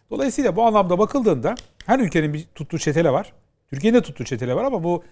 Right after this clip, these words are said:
bir agresyonla Türkiye sağa sola dağıtarak değil, tam tersi dengeyi gözeterek hareket etmek durumunda. Çünkü coğrafya,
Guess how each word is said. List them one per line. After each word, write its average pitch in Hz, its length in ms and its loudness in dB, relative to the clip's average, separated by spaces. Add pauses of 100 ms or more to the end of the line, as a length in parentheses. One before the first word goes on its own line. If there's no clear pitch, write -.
(160)
bir 165 220 0
agresyonla 147 680 0 (240)
Türkiye 143 280 -4
sağa 147 240 2
sola 135 220 -2
dağıtarak 135 440 2
değil, 247 180 -8
tam 233 200 4
tersi 185 380 0 (440)
dengeyi 139 500 4
gözeterek 160 460 4
hareket 120 280 -4
etmek 117 320 -10
durumunda. 131 360 -4
Çünkü 151 260 -8
coğrafya, 190 640 6